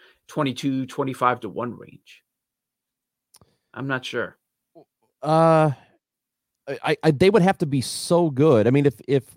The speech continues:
Speaker 2: either of those guys are in, they would have to be so clearly better than Kevin Durant. Don't you think? Uh, because
Speaker 1: Yeah, it,
Speaker 2: I don't
Speaker 1: that'd be
Speaker 2: know. I,
Speaker 1: tough.
Speaker 2: I, I, I know you look at e-, you're supposed to look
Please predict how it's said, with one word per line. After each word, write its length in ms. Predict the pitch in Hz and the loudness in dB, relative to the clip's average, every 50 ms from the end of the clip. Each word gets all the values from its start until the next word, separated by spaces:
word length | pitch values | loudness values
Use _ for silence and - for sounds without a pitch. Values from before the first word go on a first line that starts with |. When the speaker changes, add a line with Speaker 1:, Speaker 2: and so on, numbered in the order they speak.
| _ _ _ _ _ | _ _ _ _ _
Speaker 2:
either 320 | - 143 160 165 175 175 156 | -8 -4 -2 0 2 2 2
of 120 | 139 117 | 2 2
those 260 | 123 127 123 120 101 | 2 0 0 0 0
guys 400 | - 117 104 110 107 107 101 92 | 0 2 2 2 2 0 0 0
are 180 | 101 98 95 - _ - | -2 -4 -4 -4 _ -6
in, 480 | 98 98 92 90 85 82 82 82 85 - _ _ _ _ _ _ _ _ _ _ | -4 -2 -2 -2 -2 -4 -6 -8 -10 -12 _ _ _ _ _ _ _ _ _ _
they 100 | - 127 | 0 2
would 140 | 135 135 127 | 2 2 2
have 200 | 110 123 120 - - | 2 0 0 0 -2
to 80 | 113 | -6
be 140 | 92 101 95 | -6 -6 -6
so 380 | - - - - 127 120 117 110 | -8 -8 -6 -2 -2 -2 -2 -4
clearly 520 | - - - 117 117 113 110 104 98 92 | -6 -8 -6 -4 -2 -2 0 0 -2 -4
better 360 | 82 - 95 90 87 92 92 | -4 -4 -4 -2 0 0 -2
than 420 | 82 85 85 82 82 80 80 78 - _ _ | 0 0 -2 -2 -2 -4 -6 -8 -10 _ _
Kevin 300 | - - 95 87 87 85 | -8 -6 -6 -4 -4 -6
Durant. 560 | 78 87 82 78 80 78 78 73 71 65 - - _ _ _ _ _ _ _ _ _ _ _ - | -4 -4 -4 -4 -4 -6 -6 -8 -10 -12 -16 -20 _ _ _ _ _ _ _ _ _ _ _ 0
Don't 200 | 127 135 143 - | 0 0 0 0
you 80 | 175 156 | -2 -4
think? 380 | - - 143 151 156 151 - | -2 0 0 0 0 0 0
Uh, 80 | 127 127 | -2 -2
because 560 | 143 - - 156 135 - 165 143 135 117 - - - - - _ _ _ _ _ _ _ - | -2 -2 -4 -4 0 2 2 2 2 0 -4 -10 -14 -16 -16 _ _ _ _ _ _ _ -12
Speaker 1:
Yeah, 400 | 120 117 104 98 95 95 95 90 - - | -10 -8 -8 -8 -10 -12 -14 -16 -12 -8
it, 200 | 131 135 127 - - | -6 -6 -6 -2 0
Speaker 2:
I 100 | 165 185 | 0 2
don't 100 | 185 151 | 4 4
Speaker 1:
that'd 20 | |
be 0 | |
Speaker 2:
know. 120 | 143 135 139 | 4 4 4
I, 80 | 151 | 4
Speaker 1:
tough. 300 | 156 - - 170 175 - - _ _ _ _ - | 2 0 -2 -6 -6 -6 -10 _ _ _ _ -10
Speaker 2:
I, 60 | 151 | -10
I, 60 | 143 - | -8 -4
I 100 | 156 160 | -4 -2
know 180 | 160 180 202 196 | 0 0 0 0
you 200 | 170 160 156 135 | 0 0 0 2
look 220 | 143 151 - - | 2 2 2 2
at 120 | 127 117 | 0 0
e-, 200 | 98 - 127 127 - | 0 -2 -4 -2 0
you're 140 | 120 123 117 | 0 0 0
supposed 560 | - - 110 _ - - 147 127 117 - - | 0 -4 -10 _ -8 -6 -4 -4 -4 -4 -4
to 60 | 131 | -4
look 320 | 110 101 101 101 98 - | -2 0 0 -2 -2 -2